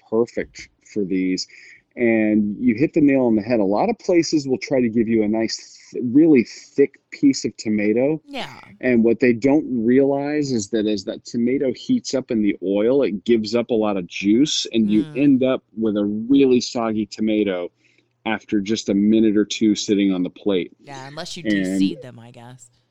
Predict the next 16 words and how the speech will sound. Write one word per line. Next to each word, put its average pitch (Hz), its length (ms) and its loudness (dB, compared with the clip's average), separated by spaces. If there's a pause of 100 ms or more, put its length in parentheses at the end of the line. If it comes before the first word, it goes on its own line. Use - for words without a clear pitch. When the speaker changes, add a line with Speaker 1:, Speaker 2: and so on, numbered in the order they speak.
(420)
Speaker 1:
a-, 110 260 -4
and 101 320 -2
these 135 460 4
were 107 200 2
not 101 800 -2 (100)
soggy 98 800 -6 (140)
Speaker 2:
Yeah. 151 100 -20 (100)
Speaker 1:
at 98 80 -4
all. 90 400 -6 (240)
Speaker 2:
Yeah. 135 320 -18 (520)
So 135 360 -16 (380)
I, 208 260 -8 (160)
I, 180 160 -12 (420)
I 156 120 -10
really 143 600 -10
liked 123 720 -18